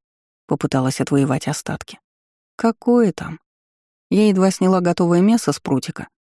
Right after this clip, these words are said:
как Гая спрыгнула с ветки и подобралась поближе, принюхиваясь и сглатывая жадную слюну. Пришлось делиться. «А попробуй что-то спрячь от этой обжоры.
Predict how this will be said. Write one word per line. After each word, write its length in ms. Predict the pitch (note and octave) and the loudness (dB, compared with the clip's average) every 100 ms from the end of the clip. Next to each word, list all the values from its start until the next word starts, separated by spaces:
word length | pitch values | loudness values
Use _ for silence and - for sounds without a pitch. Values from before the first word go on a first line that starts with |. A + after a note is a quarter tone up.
| _ _ | _ _
как 240 | - G#3 F3 | -4 -2 0
Гая 240 | F3 F3+ | 2 2
спрыгнула 580 | D3+ - E3+ E3 D#3 D3 | 0 -2 0 4 4 2
с 120 | - | 2
ветки 280 | F3+ G#3+ - | 0 0 2
и 80 | A#3+ | 2
подобралась 560 | - G3 F3 F3+ G3+ | 2 2 2 2 0
поближе, 500 | - F3+ D#3+ C3+ C3+ - | 0 0 0 0 0 -4
принюхиваясь 800 | - A3+ A3+ G3 - C3+ C#3 - | -2 4 6 4 2 0 0 0
и 20 | D#3+ | -2
сглатывая 540 | F3 F#3 G3+ D#3 C#3 | 2 2 4 4 4
жадную 420 | C#3+ D3+ D3 D3 | 2 2 4 4
слюну. 480 | D3+ - D#3+ C#3+ - _ _ _ _ _ _ | 2 2 2 2 -2 _ _ _ _ _ _
Пришлось 440 | - D3+ - F#3 F#3 | -4 -4 0 0 2
делиться. 560 | F3 E3 C3 - - - _ _ _ _ _ _ _ _ _ _ _ _ _ - | 2 2 2 -2 -14 -20 _ _ _ _ _ _ _ _ _ _ _ _ _ -6
«А 80 | A3+ | -2
попробуй 440 | C4+ C4+ C4 D#3 | 0 2 2 2
что-то 300 | - E3 D#3+ | 0 -2 -2
спрячь 360 | F3+ - C#3 - | -4 -2 -2 -2
от 100 | C#3 | -4
этой 200 | C#3 C#3+ | -2 0
обжоры. 440 | D3 D3 B2+ F3 | 0 0 -2 -6